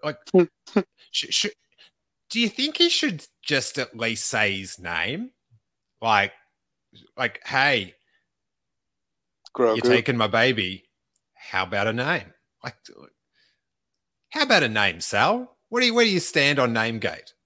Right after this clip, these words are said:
Speaker 2: I'm not arguing against you. I
Speaker 1: You
Speaker 2: think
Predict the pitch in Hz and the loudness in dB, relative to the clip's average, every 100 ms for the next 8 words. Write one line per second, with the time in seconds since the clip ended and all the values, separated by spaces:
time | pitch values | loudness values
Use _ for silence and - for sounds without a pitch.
0 | _ 139 160 185 165 151 156 165 123 98 | _ 2 6 8 10 10 8 6 4 0
1 | 98 127 - 185 190 180 _ _ _ _ | -4 -6 -2 0 0 -4 _ _ _ _
2 | _ _ - 131 131 | _ _ -2 0 0